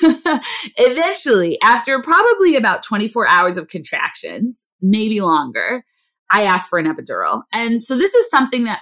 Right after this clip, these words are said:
I really didn't want. I sort of went in thinking, "I do not want an epidural." I didn't want the potential side effects.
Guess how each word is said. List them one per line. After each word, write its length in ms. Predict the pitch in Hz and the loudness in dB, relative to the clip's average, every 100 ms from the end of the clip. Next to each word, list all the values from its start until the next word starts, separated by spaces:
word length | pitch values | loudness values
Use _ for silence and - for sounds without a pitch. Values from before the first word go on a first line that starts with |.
| 196 | -2
I 180 | 208 165 | -2 0
really 240 | 202 220 | 0 0
didn't 320 | 190 190 175 | 0 -2 -4
want. 460 | 156 190 165 - - - - | -4 -2 -2 -4 -12 -10 -2
I 600 | 175 185 185 190 190 175 | 2 4 2 0 -4 -6
sort 180 | 220 196 | -2 -2
of 120 | 160 | 0
went 320 | 170 208 208 - | 2 2 0 -4
in 260 | 185 185 180 | -4 -4 -4
thinking, 400 | 175 160 170 165 - | -8 -6 -4 -4 -6
"I 100 | 170 | -8
do 260 | 160 - 190 | -8 -4 0
not 180 | 196 170 | 2 2
want 160 | 190 | 2
an 60 | 185 | 0
epidural." 760 | 180 185 165 160 156 151 151 - _ - - _ - | -6 -8 -4 -2 0 0 -2 -6 _ -20 -20 _ -2
I 120 | 175 | 0
didn't 340 | 170 202 208 | 2 0 0
want 220 | 185 196 - | 2 0 0
the 80 | |
potential 400 | 190 202 185 185 | -6 -6 -6 -4
side 320 | 185 175 170 170 | -2 2 2 0
effects. 540 | - 165 160 165 - | -2 -2 -2 -4 -6